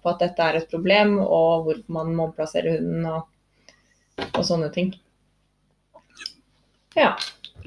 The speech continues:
Eh, neste episode har vi da planlagt fôring.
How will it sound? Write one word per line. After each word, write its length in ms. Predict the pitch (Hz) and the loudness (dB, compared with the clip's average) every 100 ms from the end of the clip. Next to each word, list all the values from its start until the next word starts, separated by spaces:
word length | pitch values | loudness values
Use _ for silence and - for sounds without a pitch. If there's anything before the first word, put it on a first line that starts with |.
| - - _ _ _ 403 403 _ _ _ _ _ _ _ _ - - _ _ _ _ _ - | -20 -20 _ _ _ _ _ _ _ _ _ _ _ _ _ -20 -20 _ _ _ _ _ 0
Eh, 160 | 233 | 4
neste 220 | 247 240 214 | 4 4 2
episode 320 | 247 240 214 | 2 4 4
har 120 | 226 | 6
vi 80 | 214 | 4
da 80 | 202 | 4
planlagt 400 | 202 185 180 190 - | 2 2 2 -2 0
fôring. 280 | 190 240 | 4 4